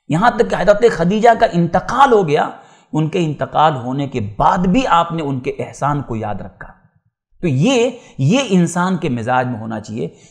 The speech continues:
कि जिनके ज़रिया हमको दुनिया में नेमतें मिलती हैं, जो पहुँचाने वाले हैं,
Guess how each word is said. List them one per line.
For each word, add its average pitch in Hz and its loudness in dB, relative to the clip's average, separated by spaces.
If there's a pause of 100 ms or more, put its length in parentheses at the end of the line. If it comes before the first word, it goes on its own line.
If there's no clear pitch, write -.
कि 165 0
जिनके 185 4
ज़रिया 175 4
हमको 190 0
दुनिया 143 -2
में 147 -4
नेमतें 120 -6
मिलती 113 -6
हैं, 113 -12
जो 113 -10
पहुँचाने 135 -4
वाले 113 -4
हैं, 113 -14